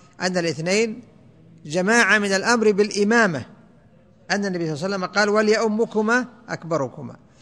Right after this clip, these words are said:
لأنها لو استوت صلاتهما معاً مع صلاتهما منفردين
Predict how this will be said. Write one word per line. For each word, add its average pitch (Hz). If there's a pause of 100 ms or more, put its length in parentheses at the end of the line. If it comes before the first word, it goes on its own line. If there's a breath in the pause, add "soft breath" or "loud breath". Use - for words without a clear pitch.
(140 soft breath)
لأنها 240
لو 247
استوت 220
صلاتهما 196
معاً 151
مع 156
صلاتهما 214
منفردين 220